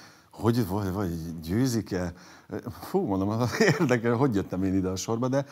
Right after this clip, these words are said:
de figyelj, kíváncsi vagyok, tehát, hogy, ö, nyilván oka van, hogy meghívtál, úgyhogy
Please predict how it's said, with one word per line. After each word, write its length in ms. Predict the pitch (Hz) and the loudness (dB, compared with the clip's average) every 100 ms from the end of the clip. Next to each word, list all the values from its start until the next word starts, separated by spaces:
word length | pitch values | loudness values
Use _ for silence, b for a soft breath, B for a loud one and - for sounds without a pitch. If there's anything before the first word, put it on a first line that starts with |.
| B B - | B B -4
de 120 | 175 | 0
figyelj, 340 | 208 180 98 | 2 2 0
kíváncsi 400 | 98 95 78 - | -2 -4 -4 -8
vagyok, 300 | 80 85 92 | -6 -4 -6
tehát, 220 | - 90 | -6 -8
hogy, 200 | - 92 | -6 -4
ö, 120 | 95 98 | -2 0
nyilván 260 | 107 82 | 0 -2
oka 200 | 85 82 | -6 -8
van, 120 | 76 | -10
hogy 120 | 73 73 | -12 -14
meghívtál, 500 | 71 - 78 80 78 | -14 -16 -14 -12 -14
úgyhogy 260 | - 78 | -14 -16